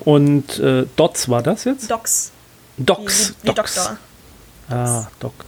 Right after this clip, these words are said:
Speaker 1: Also Docs ist, äh, dann diese Tüftlerin
Speaker 2: Mhm.
Speaker 1: und, äh, was ist sonst noch so besonders an ihr?
Speaker 2: Ähm, sie ist einfach eine coole Socke. Also genau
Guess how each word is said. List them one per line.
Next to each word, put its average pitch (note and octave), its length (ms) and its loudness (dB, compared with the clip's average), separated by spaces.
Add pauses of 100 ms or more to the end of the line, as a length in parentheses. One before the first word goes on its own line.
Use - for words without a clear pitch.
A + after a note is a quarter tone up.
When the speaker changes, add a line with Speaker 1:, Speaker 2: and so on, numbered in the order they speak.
Speaker 1:
Also C#3+ 200 4
Docs F#3 280 2
ist, D#3 320 2
äh, C3 600 2
dann B2+ 220 2
diese C3 220 2
Tüftlerin A3 600 4
Speaker 2:
Mhm. A3+ 40 4
Speaker 1:
und, E3+ 460 2
äh, D3 560 4
was D3+ 160 2
ist F#3 140 2
sonst E3+ 300 4
noch A3+ 100 4
so A#3 220 4
besonders G#3+ 500 4
an G#3+ 120 2
ihr? A#3+ 200 2 (500)
Speaker 2:
Ähm, F#3+ 680 -2 (1120)
sie F#3 200 0
ist - 640 -2 (1200)
einfach A3+ 260 -4
eine A#3 120 0
coole A#3+ 260 -2
Socke. G#3+ 240 -2 (220)
Also G#3 220 0
genau A3 400 4